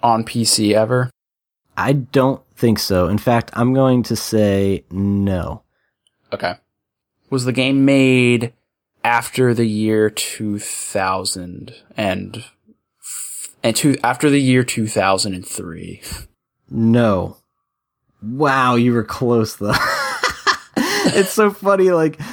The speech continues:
Speaker 2: wow. Anyway, I'll, I'll explain later if I remember.
Speaker 1: <laughs> Okay. Um,
Speaker 2: I will mention, I'm gonna give you a freebie here. It was part of a series,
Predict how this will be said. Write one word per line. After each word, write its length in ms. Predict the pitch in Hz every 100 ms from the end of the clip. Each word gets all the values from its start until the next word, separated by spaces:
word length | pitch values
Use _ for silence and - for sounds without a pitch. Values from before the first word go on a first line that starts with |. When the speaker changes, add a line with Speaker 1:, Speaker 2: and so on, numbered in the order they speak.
| 226 165
Speaker 2:
wow. 440 | 143 139 131 107
Anyway, 420 | - 156 131 101 - _ _ _ _ -
I'll, 280 | 139 143 139
I'll 220 | 135 135
explain 400 | 123 - 127 120
later 280 | 117 113 113
if 140 | 110
I 60 | 120
remember. 520 | 117 113 110 110 110 _ _ _ _ -
Speaker 1:
<laughs> 240 | - -
Okay. 640 | 220 - - 202 - 220 - 226 - - - 269 247 220 170 _ _
Um, 680 | 139 131 127 123 120 120 123 _ _ _ _
Speaker 2:
I 120 | - 151
will 320 | 180 202 165 -
mention, 500 | 156 151 143 143 131
I'm 200 | 135 139
gonna 140 | 151
give 160 | 143 143
you 100 | 135
a 40 |
freebie 360 | - 127 117 110
here. 260 | 110 107 -
It 220 | 139 143
was 240 | 143 139 -
part 280 | - 151
of 80 | 147
a 80 | 131
series, 600 | - 131 135 147 147 139